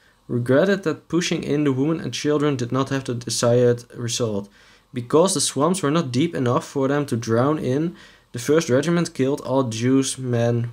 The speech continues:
women and children. The S S brigade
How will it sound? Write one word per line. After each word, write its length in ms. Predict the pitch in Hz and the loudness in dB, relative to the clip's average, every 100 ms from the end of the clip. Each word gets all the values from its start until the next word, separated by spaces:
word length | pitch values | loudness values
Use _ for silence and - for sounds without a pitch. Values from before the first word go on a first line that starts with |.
| - | -4
women 280 | 120 113 107 | -2 -2 -4
and 120 | 117 | -10
children. 540 | 107 107 98 95 98 120 _ _ _ _ _ _ _ _ - | -6 -2 -2 -2 -6 -8 _ _ _ _ _ _ _ _ -12
The 160 | 113 | -8
S 220 | 123 143 131 | -6 -4 0
S 380 | 123 170 - | 0 0 -6
brigade 600 | 135 127 123 120 156 180 | -8 -10 -2 0 0 -4